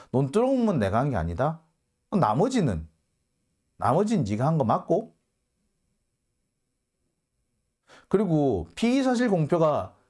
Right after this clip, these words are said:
논두렁 하나뿐이었니? 두세 달에 걸쳐서 엄청나게 쏟아냈던 거 아닙니까? 심지어 홍콩에서 들어왔다는 계좌 추적 결과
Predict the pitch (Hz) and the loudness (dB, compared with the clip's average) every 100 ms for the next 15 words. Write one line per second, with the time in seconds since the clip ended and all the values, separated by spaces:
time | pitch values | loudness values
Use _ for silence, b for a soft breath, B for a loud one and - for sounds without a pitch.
0 | _ 143 147 220 254 151 117 120 196 214 | _ -2 0 0 0 0 0 -2 -2 0
1 | 135 110 226 - _ _ _ _ _ _ | 0 -2 -4 -8 _ _ _ _ _ _
2 | _ _ _ _ _ _ _ _ _ _ | _ _ _ _ _ _ _ _ _ _
3 | _ _ _ _ _ _ _ b b b | _ _ _ _ _ _ _ b b b
4 | b b _ _ 139 156 170 208 277 285 | b b _ _ 0 2 2 2 2 2
5 | 294 285 269 233 170 165 165 175 165 - | 0 2 0 0 0 0 0 -2 -2 0
6 | 151 202 220 - 254 311 339 349 240 - | 0 0 -2 -4 -2 0 0 0 -2 0
7 | 233 202 139 - 170 160 98 101 98 - | 0 0 -2 -2 0 0 -2 -6 -6 -6
8 | 202 - _ _ B B B - 214 214 | -6 -8 _ _ B B B 0 0 2
9 | 240 208 - 294 247 294 254 208 170 160 | 2 2 0 0 2 2 2 2 2 2
10 | 165 170 175 160 165 139 - 139 190 185 | 2 2 0 2 0 0 0 0 0 -2
11 | - 190 156 139 120 113 85 | -6 -2 0 2 2 0 -2